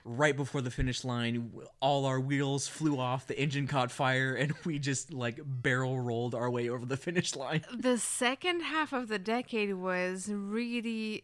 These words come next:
Speaker 2: I feel like after, what was it?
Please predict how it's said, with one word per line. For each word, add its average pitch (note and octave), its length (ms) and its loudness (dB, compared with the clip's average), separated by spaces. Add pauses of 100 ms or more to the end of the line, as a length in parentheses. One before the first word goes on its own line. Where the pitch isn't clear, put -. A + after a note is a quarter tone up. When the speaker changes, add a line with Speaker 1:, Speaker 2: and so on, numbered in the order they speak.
(160)
Speaker 2:
I B3+ 100 2
feel F4+ 200 4
like F#4 340 0 (1600)
after, C#4+ 1000 2 (640)
what A#3+ 180 -6
was A3 120 -6
it? G3 160 -8